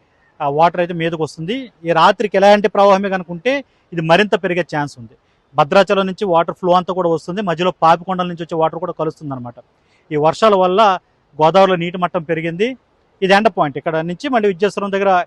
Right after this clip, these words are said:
ఇది నది ఏడు పాయలుగా విడిపోతుంది, సప్త గోదావరి అంటాం. అక్కడి నుంచి గోదావరిలోకి వెళ్ళిపోతుంది, సారీ, సముద్రంలోకి వెళ్ళిపోతుంది. So అక్కడుండే లంక గ్రామాల ప్రజలు జాగ్రత్తగా ఉండాలని అధికారులు చెప్తున్నారు. మొత్తం ఈ ఇక్కడ సంబంధించినటువంటి గోదావరి తీరంలో మొత్తం కర్రలతో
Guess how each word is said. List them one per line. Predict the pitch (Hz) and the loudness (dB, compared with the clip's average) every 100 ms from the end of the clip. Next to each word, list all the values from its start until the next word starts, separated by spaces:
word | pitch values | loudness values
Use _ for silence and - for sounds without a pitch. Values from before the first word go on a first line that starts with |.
| 175 | -4
ఇది | 165 160 156 | -8 -6 -4
నది | 156 180 170 | -2 -2 0
ఏడు | 175 | -2
పాయలుగా | 180 175 170 | -2 -2 -2
విడిపోతుంది, | 165 160 165 170 180 220 _ _ - | -6 -6 -8 -6 -8 -8 _ _ -6
సప్త | 160 - 170 | -4 0 0
గోదావరి | 170 165 156 | 2 0 0
అంటాం. | 190 233 _ _ _ | -4 -6 _ _ _
అక్కడి | 185 - 202 | -4 -2 -2
నుంచి | 214 277 233 208 - 190 | -4 -4 -2 -4 -12 0
గోదావరిలోకి | 175 185 190 180 151 | 4 6 4 2 -4
వెళ్ళిపోతుంది, | 127 139 135 - | -6 -12 -10 -4
సారీ, | 170 | -2
సముద్రంలోకి | 185 185 196 185 | -2 -2 -2 -2
వెళ్ళిపోతుంది. | 156 139 127 - 110 _ _ _ _ - | -4 -6 -12 -20 -20 _ _ _ _ -2
So | 202 156 | 0 -2
అక్కడుండే | - 233 254 | 0 0 2
లంక | 226 185 208 | 0 0 -4
గ్రామాల | 190 185 185 | -2 0 0
ప్రజలు | 180 175 180 | 0 -2 -2
జాగ్రత్తగా | 160 160 165 180 | 0 0 0 -4
ఉండాలని | 170 165 165 147 | -4 -2 -2 -6
అధికారులు | 151 170 | -6 -6
చెప్తున్నారు. | 156 151 - 147 160 196 262 _ _ 160 | -6 -12 -10 -10 -8 -8 -10 _ _ -6
మొత్తం | 175 226 175 | 0 -2 -2
ఈ | 170 165 160 156 | -6 -4 -4 -4
ఇక్కడ | - 185 180 - | -2 0 0 0
సంబంధించినటువంటి | 180 208 202 196 196 190 190 190 160 | -2 -2 -2 -4 -2 -4 -4 -6 0
గోదావరి | 160 180 190 185 | 2 4 2 0
తీరంలో | 170 170 170 175 208 160 | -2 -2 -2 -2 -2 -4
మొత్తం | - 196 175 | -8 -12 -4
కర్రలతో | 160 165 185 208 | -2 0 -2 -4